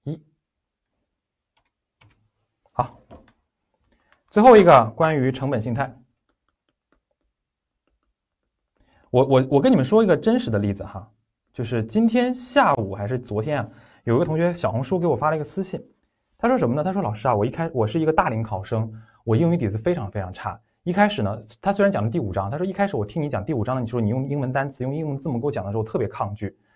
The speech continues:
但是我学完了第五章之后，我再回过头来看，发现那英文字母记公式真的太简单了，我不需要去记那些复杂的中文字了，太复杂了。”就是我不断地用这个例子给你们洗脑，你们懂，你们懂我的良苦用心吗？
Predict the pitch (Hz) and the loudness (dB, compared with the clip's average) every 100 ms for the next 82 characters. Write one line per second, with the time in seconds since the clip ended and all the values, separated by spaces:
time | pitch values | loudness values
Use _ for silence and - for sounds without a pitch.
0 | _ _ _ 214 190 127 107 139 120 120 | _ _ _ 2 2 0 0 0 2 2
1 | 139 156 104 113 120 127 131 101 - - | -2 -4 -4 -4 -4 -6 -4 -4 -4 -2
2 | 107 135 104 101 120 110 139 143 139 147 | -2 -2 -4 -6 -6 -6 -6 -6 -6 -6
3 | 131 131 120 98 127 123 123 127 135 - | -6 -6 -6 -6 -8 -10 -8 -8 -8 -10
4 | - 151 110 110 90 98 101 - _ _ | -4 -2 0 -4 -6 -6 -8 -12 _ _
5 | _ - 170 208 220 175 - 170 185 160 | _ -2 0 4 4 4 2 -6 -2 0
6 | 147 151 - 107 107 120 120 - 127 123 | 0 -4 -6 -4 -2 -2 -4 -6 -2 0
7 | 101 107 107 - - 190 143 107 87 98 | -2 -2 -6 -6 -4 -4 -2 -6 -8 -10
8 | - _ _ _ _ _ _ - 110 101 | -12 _ _ _ _ _ _ -6 -2 -2
9 | 98 120 170 202 151 131 135 131 110 120 | -2 0 2 2 0 -2 -2 -2 -2 -2
10 | 120 107 - 113 104 107 107 104 123 98 | -2 -4 -2 -2 -2 -2 -2 0 0 -2
11 | - 113 113 - 233 156 113 110 117 110 | -2 0 2 2 2 2 2 2 0 -2
12 | 117 113 104 101 | -2 -2 -2 -2